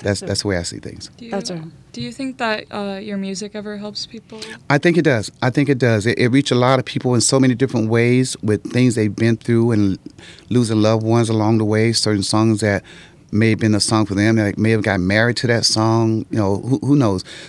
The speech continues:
Speaker 1: Uh, but yeah, music is the answer to everything. There's a song for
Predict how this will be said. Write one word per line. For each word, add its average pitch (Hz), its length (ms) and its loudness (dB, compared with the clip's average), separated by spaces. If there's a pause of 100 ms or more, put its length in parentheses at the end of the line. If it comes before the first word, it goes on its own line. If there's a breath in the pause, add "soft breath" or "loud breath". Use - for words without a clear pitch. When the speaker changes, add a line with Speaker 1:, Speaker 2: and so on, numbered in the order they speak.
(140 loud breath)
Speaker 1:
Uh, 107 180 2
but 104 240 0 (560 loud breath)
yeah, 113 220 2 (160)
music 127 460 2
is 117 200 0
the - 160 -4
answer 123 360 2
to 95 460 -2 (340)
everything. 117 500 0
There's 104 160 -2
a 90 100 -6
song 123 220 0
for 107 120 -4